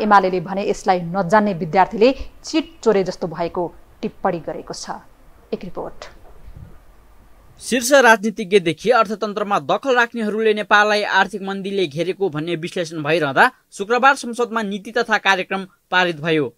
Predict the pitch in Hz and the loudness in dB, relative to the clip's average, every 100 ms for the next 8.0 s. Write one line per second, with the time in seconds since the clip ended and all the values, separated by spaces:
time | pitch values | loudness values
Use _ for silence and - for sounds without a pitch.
0 | _ - 165 190 202 180 170 170 160 156 | _ -8 -6 -4 0 2 0 -2 -2 -2
1 | 156 160 156 147 151 160 165 156 _ - | -2 0 0 0 -4 -4 -2 -4 _ -8
2 | 175 160 165 147 175 160 165 165 170 165 | -6 -6 -8 -4 -4 0 0 0 -4 -6
3 | 160 214 247 233 202 - 190 196 190 185 | -6 -4 -2 -2 -4 -4 0 0 0 -6
4 | - 190 180 180 180 185 180 170 165 180 | -6 -8 -8 -10 -8 -6 -4 -4 -2 -2
5 | 175 175 165 175 160 170 175 175 175 180 | -4 -8 -4 -6 -4 -6 -4 -6 -8 -4
6 | 156 156 143 127 156 233 _ _ - 175 | -4 -2 -4 0 0 0 _ _ -4 0
7 | 269 233 226 214 208 208 202 208 190 196 | 0 -2 0 2 2 0 -4 -4 -6 -2